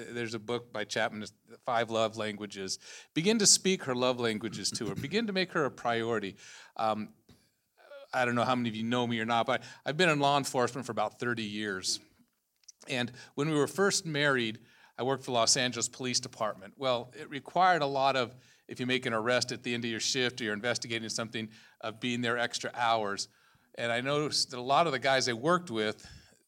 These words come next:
they didn't call their wives and tell them they were gonna be late. Or, and of course, if you're the wife of a cop, what do you think when your husband hasn't called and he's two hours late?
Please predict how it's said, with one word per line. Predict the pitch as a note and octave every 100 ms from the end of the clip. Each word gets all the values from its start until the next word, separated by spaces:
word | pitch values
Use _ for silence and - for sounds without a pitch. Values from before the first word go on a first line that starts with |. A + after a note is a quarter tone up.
| _ _ _ _ A#2+
they | C3+
didn't | D3 C3
call | A#2+ C3+ C3+
their | B2+
wives | B2 B2 A#2+
and | A2+
tell | C3
them | B2
they | B2
were | A#2
gonna | A#2+
be | A2+ A2+
late. | A2+ A#2 A#2
Or, | A2 - - - _ -
and | D#3+ D3 D#3
of | C#3+
course, | F#3 D#3+
if | E3
you're | F3
the |
wife | D3 D3+ D3+
of | C#3
a | A2+
cop, | - C#3 C3 -
what |
do | C3
you | B2
think | B2+ A#2+
when | A#2+
your | G#2+
husband | A#2+ A2 A2
hasn't | A2+ G#2+
called | G#2 B2 A2+ G#2+
and | G#2+
he's | G#2
two | - B2
hours | G#2 G#2 F#2+ G2+
late? | G#2 F2